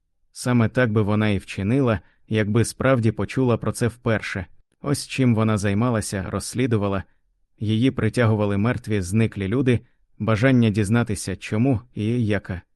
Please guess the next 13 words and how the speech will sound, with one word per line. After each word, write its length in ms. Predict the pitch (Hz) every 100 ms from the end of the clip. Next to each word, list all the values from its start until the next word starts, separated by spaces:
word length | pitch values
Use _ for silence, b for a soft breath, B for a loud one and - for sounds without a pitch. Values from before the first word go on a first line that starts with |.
| _ _ _ _ _ _ _ _
Це 200 | - 120
було 260 | 110 113
очікувано 580 | 107 - 117 113 107 107
нормально. 580 | 104 104 104 101 92 90 _ _ _ _ _ _ _
А 140 | 101
Піп 280 | 95 143 143
мала 260 | 117 117 107
поводитися 640 | 107 113 117 110 101 107
нормально, 560 | 104 95 120 123 110
як 260 | 98 107 107
від 120 | 107
неї 240 | 113 113 104
чекали. 540 | - 110 104 98 95